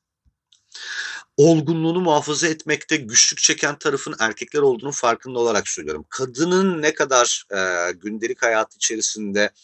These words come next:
sürekli, e, tırnak içinde artık bunu daha kibar söyleyeyim, sikilmeye çalıştığının farkındayım ve bunun ne kadar baş etmesi güç ve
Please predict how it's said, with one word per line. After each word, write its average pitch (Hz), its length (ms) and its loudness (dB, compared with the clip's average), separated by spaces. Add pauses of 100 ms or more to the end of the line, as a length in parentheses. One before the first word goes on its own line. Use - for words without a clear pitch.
(480)
sürekli, 180 840 2 (240)
e, 101 240 -4 (1160)
tırnak 135 400 2
içinde 139 340 0
artık 123 300 -4
bunu 127 200 -8
daha 123 120 2
kibar 127 260 -4
söyleyeyim, 127 140 -2
sikilmeye 156 600 4
çalıştığının 151 880 0
farkındayım 143 760 0
ve 139 140 0
bunun 135 260 -4
ne 143 120 2
kadar 127 420 0 (320)
baş 131 220 6
etmesi 127 460 -2
güç 147 300 0
ve 131 200 4